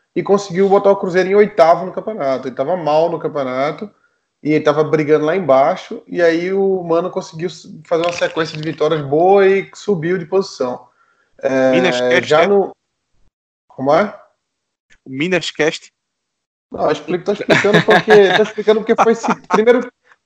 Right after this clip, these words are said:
Speaker 1: primeiro porque Mano Menezes é um técnico revelado pelo Náutico, assim como Muricy Ramalho, o Náutico revelou o Mano Menezes na Batalha dos Aflitos, né?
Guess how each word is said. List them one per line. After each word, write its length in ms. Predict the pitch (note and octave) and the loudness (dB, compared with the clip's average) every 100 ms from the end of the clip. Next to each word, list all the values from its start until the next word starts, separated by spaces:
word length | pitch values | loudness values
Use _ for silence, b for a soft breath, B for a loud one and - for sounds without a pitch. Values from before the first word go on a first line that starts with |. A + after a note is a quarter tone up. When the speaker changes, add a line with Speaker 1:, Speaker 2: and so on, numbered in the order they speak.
| _ - - | _ -20 -6
Speaker 1:
primeiro 440 | B3+ C4 C4+ C#4+ | -2 4 4 4
porque 280 | C#4+ C4+ C4 | 0 0 0
Mano 240 | A#3+ A#3+ | 2 0
Menezes 460 | A#3+ A3 G3 G3 G3+ | 2 0 0 -4 -4
é 40 | |
um 120 | G3+ F3 | -6 -4
técnico 420 | F#3+ F#3 F#3 F#3 | -6 -6 -10 -8
revelado 540 | F3 F3 F3 D#3 D#3+ | -6 -4 0 0 0
pelo 220 | D#3+ E3 D3+ | -4 -6 -4
Náutico, 380 | C#3 E3 - | -2 -4 -6
assim 220 | F3 - D#3 | -12 -10 -12
como 200 | D#3+ D3+ | -10 -6
Muricy 300 | D3+ D#3 D3+ | -8 -6 -4
Ramalho, 640 | D3 C3+ C3+ D#3 F3 - | -2 0 0 -2 -4 -14
o 100 | - | -10
Náutico 340 | D#3 D3+ E3 D3+ | -2 0 -2 -4
revelou 720 | D#3 D#3 D#3+ D3 D3+ F3 F#3 | -4 -2 0 2 2 0 -4
o 100 | E3 | -8
Mano 200 | D#3+ D3+ | -4 -4
Menezes 400 | D3+ C#3 C#3+ D3 | -4 -2 -2 -2
na 300 | D#3+ D#3 D3 | 2 4 4
Batalha 300 | C#3 C#3+ D#3 | 2 0 0
dos 100 | D3+ | 0
Aflitos, 440 | D#3+ D#3+ A#2+ A2+ | -2 -2 -10 -10
né? 140 | A#2+ | -12